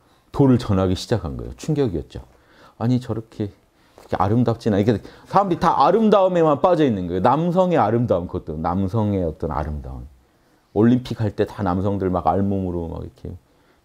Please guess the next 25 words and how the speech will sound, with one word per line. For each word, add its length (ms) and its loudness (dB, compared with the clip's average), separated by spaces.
경기하고 560 0
막 120 -2
이런 240 4
거 140 0
보는데 480 0
열광하고. 640 -2
제 120 -8
이-, 200 -10
이런 420 -2
얘기 160 0
드리는 280 -2
게 60 0
그냥 100 -2
그 80 -12
당시 240 0
문화를 360 4
좀 140 2
아시라고요. 520 -2
그때 400 0
"어이, 200 0
쟤 140 -2
뭐야?" 380 2
하는 160 2
사람이 260 2
나타나가지고 600 0